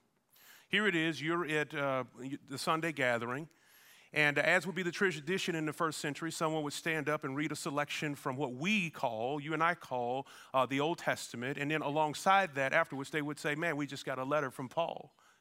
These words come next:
Everyone's leaning forward because they haven't heard from Paul in a while. Think about this now. There's no email. There's no newspaper. There's no cell phone.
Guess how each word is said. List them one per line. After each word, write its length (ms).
Everyone's 380
leaning 240
forward 460
because 240
they 100
haven't 220
heard 180
from 140
Paul 320
in 80
a 60
while. 440
Think 160
about 260
this 160
now. 200
There's 160
no 160
email. 500
There's 200
no 120
newspaper. 760
There's 180
no 120
cell 300
phone. 440